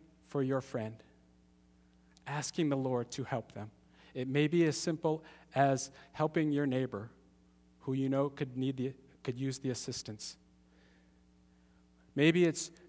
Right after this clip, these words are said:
it's actually getting more involved here at church and joining a growth group and stepping in to say, "I want to join in, in Bible study and in fellowship with others."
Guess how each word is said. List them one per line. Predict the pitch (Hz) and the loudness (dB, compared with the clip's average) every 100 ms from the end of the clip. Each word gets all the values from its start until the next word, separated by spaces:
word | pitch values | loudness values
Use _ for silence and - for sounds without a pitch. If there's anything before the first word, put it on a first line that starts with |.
| _ | _
it's | 143 - | -6 2
actually | 151 156 - | 2 4 -2
getting | 143 165 156 147 | 2 2 4 2
more | 147 160 | 2 0
involved | 143 123 143 143 127 - - - | 0 6 8 8 6 -2 -20 -16
here | - 156 | 0 0
at | 147 | 0
church | - 151 120 - - | -2 -2 -4 -8 -8
and | 135 113 | -6 -4
joining | - 147 156 151 | 0 2 4 2
a | 127 | 0
growth | 120 131 135 - | 0 0 0 -4
group | 113 90 - - _ _ _ _ _ _ | -8 -8 -18 -20 _ _ _ _ _ _
and | - 117 | -10 -6
stepping | - 185 180 180 | 2 2 4 4
in | 151 139 120 | 4 2 0
to | |
say, | 120 - 135 127 - - - | -4 2 2 2 -8 -20 -2
"I | 143 | 0
want | 156 151 | 2 0
to | 147 | -2
join | 120 131 131 127 | -4 0 0 0
in, | 123 110 - - | -4 -8 -18 -8
in | 139 135 | -4 -2
Bible | 123 127 131 | 2 2 0
study | 123 - 117 104 101 - - | -8 -4 -4 -4 -10 -16 -8
and | 120 | -8
in | 110 | -6
fellowship | - 117 117 - 123 | -4 -2 -2 -8 -8
with | 107 | -6
others." | 107 104 95 - | -6 -6 -8 -12